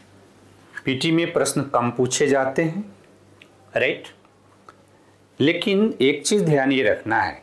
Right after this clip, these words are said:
कि जब आप ये history को पढ़ते हैं, तो history में मनुष्य के सांस्कृतिक विकास का अध्ययन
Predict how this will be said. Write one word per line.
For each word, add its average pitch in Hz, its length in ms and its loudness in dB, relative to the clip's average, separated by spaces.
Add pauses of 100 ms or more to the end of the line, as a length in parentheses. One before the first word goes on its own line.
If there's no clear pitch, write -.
कि 127 120 0
जब 131 280 -2
आप 123 340 0
ये 135 300 -2 (480)
history 131 400 -2
को 175 180 -2
पढ़ते - 480 0
हैं, 107 400 -4 (600)
तो 170 180 4 (140)
history 151 340 -2
में 165 160 4
मनुष्य 123 500 2
के 151 100 0
सांस्कृतिक 110 720 -2
विकास 95 440 0
का - 100 -2
अध्ययन - 360 -8